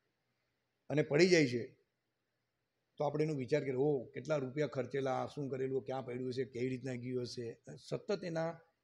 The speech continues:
વિચારમાં રહીએ છીએ. પણ જે આપણો સંબંધ ભગવાનથી આપણો ભૂલાઈ ગયેલો છે ને પાછો મનુષ્ય દેહ મળેલો છે,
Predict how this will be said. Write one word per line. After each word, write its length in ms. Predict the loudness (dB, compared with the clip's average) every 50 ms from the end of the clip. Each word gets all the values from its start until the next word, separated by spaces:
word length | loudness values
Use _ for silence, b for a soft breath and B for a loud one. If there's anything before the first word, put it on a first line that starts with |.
| _ -10
વિચારમાં 420 | -8 -6 -4 -4 -4 -4 -6 -8
રહીએ 240 | -8 -8 -8 -8 -10
છીએ. 160 | -12 -16 -20 _ _ _ _ _ _ _ _ _ _ _ _ _ _ -2
પણ 140 | -2 -2 2
જે 160 | 4 4 4
આપણો 220 | 6 6 4 2
સંબંધ 540 | 2 2 0 2 6 6 8 8 8 6 6
ભગવાનથી 460 | 6 6 8 8 8 8 8 10 8
આપણો 160 | 8 8 8 4
ભૂલાઈ 340 | 6 6 10 10 10 10
ગયેલો 160 | 10 8 6 6
છે 100 | 6 6
ને 80 | 4
પાછો 300 | 6 6 4 4 6 4
મનુષ્ય 460 | 6 6 6 6 6 4 6 6 6
દેહ 320 | 6 8 10 12 12 12 12
મળેલો 340 | 12 10 8 8 6 6 4
છે, 220 | 4 0 -2 -2